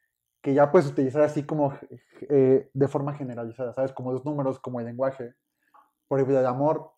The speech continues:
El amor es un concepto tan abstracto que tú puedes decir, ah, bueno, es que está el amor de madre, está el amor hacia un animal, está el amor entre, entre amigos, el amor a una pareja,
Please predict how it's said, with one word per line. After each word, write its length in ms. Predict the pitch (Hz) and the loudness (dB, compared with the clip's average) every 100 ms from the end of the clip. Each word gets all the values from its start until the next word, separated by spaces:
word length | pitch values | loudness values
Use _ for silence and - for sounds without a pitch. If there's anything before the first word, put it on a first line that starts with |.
| _ _ | _ _
El 120 | 135 | -4
amor 180 | 147 190 | 4 6
es 60 | 214 | 6
un 80 | 214 | 4
concepto 280 | 202 175 190 | 2 0 2
tan 140 | 190 | 4
abstracto 460 | 185 - 165 165 196 | 4 4 4 4 2
que 80 | 208 | 0
tú 180 | - | -2
puedes 380 | 165 160 147 - _ _ - | 2 2 2 -8 _ _ -14
decir, 280 | 117 147 143 | -2 0 0
ah, 80 | |
bueno, 260 | 160 151 139 | 0 0 -2
es 100 | 135 | -4
que 60 | - | -8
está 120 | 139 | -8
el 60 | 139 | -6
amor 240 | 127 127 | -6 -10
de 80 | 120 | -10
madre, 600 | 123 135 131 127 123 127 _ _ | -10 -8 -6 -8 -10 -14 _ _
está 160 | - | -8
el 60 | 127 | -6
amor 160 | 127 127 | -6 -8
hacia 160 | 131 | -8
un 60 | 131 | -10
animal, 480 | 117 117 123 135 135 | -10 -10 -8 -6 -6
está 180 | 131 143 | -6 -6
el 60 | |
amor 240 | 143 135 139 | -4 -4 -6
entre, 460 | 131 123 117 113 _ _ _ | -6 -6 -8 -10 _ _ _
entre 220 | 117 120 | -12 -10
amigos, 500 | 127 135 143 135 120 | -8 -4 -4 -4 -4
el 80 | 123 | -8
amor 200 | 120 131 | -6 -4
a 20 | |
una 180 | 135 117 | -6 -8
pareja, 400 | 123 123 123 123 | -10 -10 -10 -16